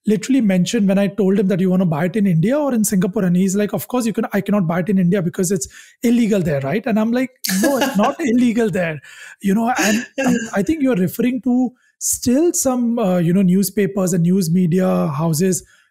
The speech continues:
publishing the same old article with the headline that the government is looking at banning Bitcoin. It's some, uh, anonymous source from a few months back.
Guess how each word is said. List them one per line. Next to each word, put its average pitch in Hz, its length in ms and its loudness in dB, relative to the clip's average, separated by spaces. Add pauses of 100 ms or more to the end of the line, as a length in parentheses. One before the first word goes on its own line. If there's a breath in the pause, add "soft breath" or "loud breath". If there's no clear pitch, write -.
(180 soft breath)
publishing 214 580 0
the 208 80 0
same 233 580 0
old 214 360 0
article 190 580 0
with 190 140 0
the 180 100 0
headline 170 480 0
that 180 240 -2 (300 loud breath)
the 208 80 2
government 185 500 2
is 190 100 0
looking 190 240 -2
at 180 120 0
banning 170 280 0
Bitcoin. 190 280 -2
It's 180 140 -2
some, 220 320 0 (360 soft breath)
uh, 247 160 0
anonymous 208 760 2
source 214 580 -2
from 196 260 0
a 214 40 2
few 226 300 -2
months 220 240 0
back. 156 380 -6